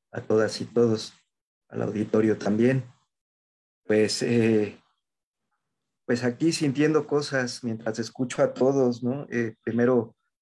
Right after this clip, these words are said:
el, el apapacho, la bienvenida a este programa, y luego escuchar, eh, frases como de la compañera Melissa Aimé de jalón de orejas, ¿no? Eh,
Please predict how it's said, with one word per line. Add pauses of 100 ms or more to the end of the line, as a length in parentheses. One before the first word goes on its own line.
(180)
el,
el
apapacho,
la
bienvenida
a
este
programa, (640)
y
luego
escuchar,
eh,
frases
como (400)
de
la
compañera (340)
Melissa
Aimé
de
jalón
de
orejas,
¿no?
Eh,